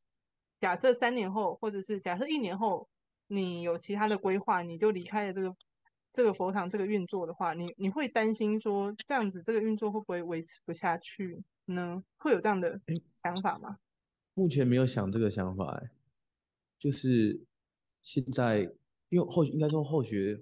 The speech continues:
Speaker 2: 回来，就是比如说这个目标，我要几年达成？嗯，我想应该五到，五年到十年吧。对啊，
Speaker 1: 嗯。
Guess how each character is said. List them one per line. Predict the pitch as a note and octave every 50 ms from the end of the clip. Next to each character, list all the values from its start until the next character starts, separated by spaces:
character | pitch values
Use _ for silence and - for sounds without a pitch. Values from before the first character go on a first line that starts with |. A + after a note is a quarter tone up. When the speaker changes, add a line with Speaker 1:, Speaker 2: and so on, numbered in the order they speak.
| -
Speaker 2:
回 | - A2 A2+
来， | A2+ G#2 G2
就 | F#2+ - A2
是 | G#2+ - - A2 G2+ G2 F2+ - - _ _ _ _ _ _ _ _ _ _ _ _ _ _ _ _ _ _ _
比 | - A2+
如 | G#2+ G2+
说 | A#2 A#2
这 | A2+ -
个 | A#2
目 | G#2+ A#2 A#2 A2
标， | - G#2+ G2+ F#2+ F#2 G2+ - _ _ _
我 | - G#2
要 | G#2
几 | G#2 - - G#2
年 | F#2+ F#2 F2 E2+ F2
达 | F2 F2+ E2+ E2+
成？ | - - E2+ - - - _ _ _ _ _ _ _ _ -
嗯， | G2 F2+ D#2+ D#2+ - -
我 | - -
想 | F#2 - F#2+ E2+ E2
应 | F#2+ F#2
该 | F2+ F2+ F2+ F2 F2+ F#2 G2+ - _ _ _ _ _ _ -
五 | - G2+ F#2 F#2
到， | F#2 - G#2 G2 F#2+ F#2 F#2 F#2 - - - _ _ _ _ _
五 | - G2+ G2+ G2
年 | F#2 F#2+ F#2+ G2
到 | G#2 G#2
十 | G2 - - - F2 F2
年 | F#2+ F#2 D2+ -
吧。 | D2 D2 C#2 - - _ _ _ _ _ _ _ _ _ _
对 | - - -
啊， | - -
Speaker 1:
嗯。 | G#3 F#3+ E2+ E2 F2+ G#3+ G#3+